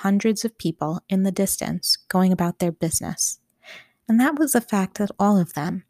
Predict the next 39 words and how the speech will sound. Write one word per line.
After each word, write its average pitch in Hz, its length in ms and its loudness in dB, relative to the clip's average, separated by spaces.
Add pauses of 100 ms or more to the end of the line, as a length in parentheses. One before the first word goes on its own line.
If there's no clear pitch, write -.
(320)
the - 80 -6
small 170 300 2
boys, 170 340 2
the - 100 -14
big 165 240 -4
boys, 175 360 -4
the 165 80 -10
fathers, 170 560 -4
the - 100 -6
grandfathers, 170 760 -4
the - 180 -8
uncles, 175 540 -2
the - 80 -16
people 180 360 0
who 190 100 4
lived 180 300 2
on 170 140 0
their 165 200 -2
own 190 320 2
on 165 140 0
everybody's 175 600 2
road 185 360 4
but 175 140 -2
didn't 185 280 -2
seem 196 220 2
to 180 100 -2
have 175 220 -2
any 180 180 0
relatives 165 600 0
at 165 120 4
all, 175 420 0 (1400)
were 277 120 4
wearing 247 500 4
the 214 60 -2
same 226 380 4
clothes 170 420 2
as 160 140 -2
each 160 220 -6
other, 170 340 -10